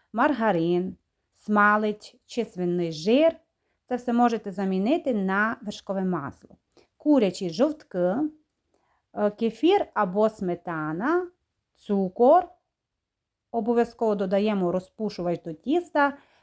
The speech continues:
плюс додаємо амоній. Показую вам амоній розпушувач для випічки. Ось так він у нас в таких пакетиках продається.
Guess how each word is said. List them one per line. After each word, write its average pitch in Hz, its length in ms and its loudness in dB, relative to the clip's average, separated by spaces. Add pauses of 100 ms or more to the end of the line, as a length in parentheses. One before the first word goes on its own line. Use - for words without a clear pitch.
(140)
плюс 220 420 0
додаємо 196 680 0
амоній. 175 560 -2
Показую 294 640 0
вам 240 220 0 (100)
амоній 208 720 0
розпушувач 220 680 -6
для 226 120 -4
випічки. 180 600 -6 (300)
Ось 311 160 -6
так 277 260 -2
він 208 100 -2
у 190 60 -2
нас 233 180 -2
в - 20 -18
таких 220 260 -10
пакетиках 208 640 -6
продається. 185 880 -2